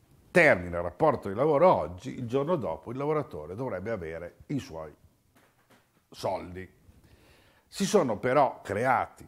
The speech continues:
nel corso del tempo una, eh, s-, una consuetudine, una consuetudine in effetti mai realmente, eh, regolata da norme, da leggi. Qualche contratto fa riferimento a queste,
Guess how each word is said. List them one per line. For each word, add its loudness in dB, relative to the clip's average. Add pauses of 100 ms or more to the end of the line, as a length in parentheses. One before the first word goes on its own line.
nel -10
corso 0
del -12
tempo -6 (1500)
una, -2
eh, -6
s-, -20 (380)
una -4
consuetudine, -4
una -6
consuetudine -2 (300)
in -4
effetti -2
mai 0
realmente, -4 (260)
eh, -6
regolata 0
da 0
norme, 0
da -6
leggi. -2
Qualche -4
contratto -4
fa -8
riferimento -12
a -14
queste, -12